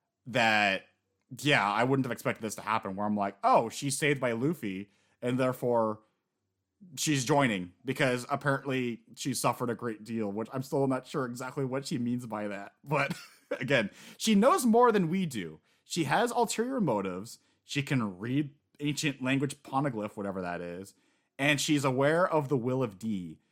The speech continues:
So I think that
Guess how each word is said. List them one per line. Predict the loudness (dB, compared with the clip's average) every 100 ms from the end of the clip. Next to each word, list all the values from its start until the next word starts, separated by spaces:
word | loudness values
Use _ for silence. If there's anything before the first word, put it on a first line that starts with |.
| _ _
So | -6 0 2 4 2 -2 -8 _ _ _ _
I | -2 -2
think | -4 -10 -2 0 0 -4 -14 -20 _ _ _ _ _ _ -12 0
that | 2 2